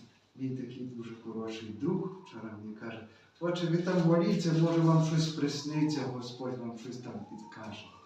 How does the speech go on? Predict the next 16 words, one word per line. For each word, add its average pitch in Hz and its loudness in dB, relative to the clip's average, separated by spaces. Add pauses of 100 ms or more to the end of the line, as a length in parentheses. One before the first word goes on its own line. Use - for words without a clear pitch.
(600)
Господь 131 -10
багато 120 -6
чого 117 -6
підказує. 113 -10 (1120)
Е, 98 -14 (320)
він, 143 -4 (200)
він 151 2
вказує 156 0
чітко, 160 -4
що 156 -4
ти 151 -2
маєш 135 -4
робити, 135 -4
якщо 110 -8
уважно 113 -10
слухати. - -18